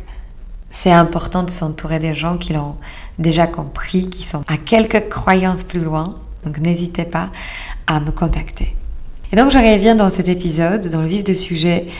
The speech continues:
de cet épisode, pour vous dire qu'à ma grande surprise, un changement profond s'est opéré en moi, en parallèle de tout ce qui m'est arrivé avec les genoux. Je suis pleinement présente, ce qui fait que je me sens plus juste,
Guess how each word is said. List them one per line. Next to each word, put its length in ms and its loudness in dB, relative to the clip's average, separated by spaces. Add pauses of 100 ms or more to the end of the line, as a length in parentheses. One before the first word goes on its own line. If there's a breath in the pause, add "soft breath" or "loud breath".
(120)
de 60 -2
cet 200 -4
épisode, 560 -2 (300 loud breath)
pour 100 2
vous 140 0
dire 240 2
qu'à 140 6
ma 140 4
grande 400 2
surprise, 840 0 (800 loud breath)
un 120 2
changement 720 4
profond 680 -2
s'est 200 -2
opéré 440 -4
en 100 -2
moi, 320 -4 (480 soft breath)
en 120 0
parallèle 680 0
de 80 -4
tout 160 -6
ce 80 -4
qui 100 -2
m'est 220 -2
arrivé 280 -4
avec 200 -4
les 80 -2
genoux. 300 -6 (680 loud breath)
Je 100 -2
suis 220 0
pleinement 540 0
présente, 800 -8 (640)
ce 120 -14
qui 140 -2
fait 180 -4
que 140 -2
je 100 -4
me 160 -2
sens 280 -4
plus 240 -6
juste, 580 -10